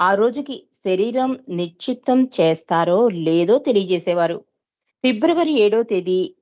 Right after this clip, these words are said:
అంటే ఎనిమిదో రోజు నాడు సహవాసం ముగుస్తుందని, బాబా శరీరం మధ్యాహ్నం కల్లా నిక్షిప్తం చేస్తారని అందరూ తెలుసుకున్నారు. వార్తాపత్రికలు కూడా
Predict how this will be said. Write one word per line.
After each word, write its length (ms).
అంటే 200
ఎనిమిదో 520
రోజు 240
నాడు 300
సహవాసం 560
ముగుస్తుందని, 800
బాబా 340
శరీరం 580
మధ్యాహ్నం 600
కల్లా 440
నిక్షిప్తం 800
చేస్తారని 880
అందరూ 420
తెలుసుకున్నారు. 720
వార్తాపత్రికలు 840
కూడా 480